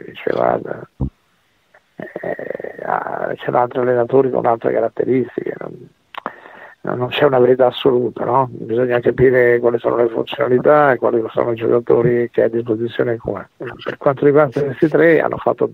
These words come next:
tutti benissimo, il Conte ha avuto un impatto importante nell'Inter. Sarri con, eh, buon senso non ha stravolto la Juventus vedendo che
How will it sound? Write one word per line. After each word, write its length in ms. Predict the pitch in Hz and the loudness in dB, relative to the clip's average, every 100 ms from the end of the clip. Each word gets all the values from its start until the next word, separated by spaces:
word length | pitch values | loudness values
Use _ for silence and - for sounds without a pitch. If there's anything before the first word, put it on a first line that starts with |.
| _ | _
tutti 260 | - - | -12 -8
benissimo, 440 | 127 139 170 123 117 | -2 4 4 4 -2
il 100 | 113 | 0
Conte 300 | 139 123 117 | 0 2 2
ha 20 | |
avuto 160 | 117 | 2
un 80 | 117 | 2
impatto 380 | 120 - 117 - | 0 -2 -2 -2
importante 600 | 117 113 113 120 110 - | -4 -4 -2 -2 -2 -2
nell'Inter. 640 | 110 120 151 147 - - - - - - - - - - - - - - | -2 0 0 0 -4 -8 -8 -20 -20 -20 -20 -20 -20 -20 -20 -20 -8 0
Sarri 480 | 156 151 139 135 | 2 2 2 0
con, 260 | 131 131 127 | 2 0 -2
eh, 360 | 123 123 120 120 | -4 -2 -2 0
buon 240 | 123 135 - | 2 0 0
senso 580 | 147 139 127 - 127 120 | 0 0 -2 -2 0 0
non 240 | 120 123 | 0 0
ha 280 | 131 131 127 117 | 2 2 2 0
stravolto 540 | - 123 127 131 127 | 0 2 4 2 2
la 100 | 127 | 4
Juventus 720 | 127 123 143 135 117 - - 127 | 4 4 2 0 -2 -4 0 0
vedendo 480 | 123 131 127 123 120 | 2 2 0 -2 -2
che 340 | - 123 123 | 2 2 2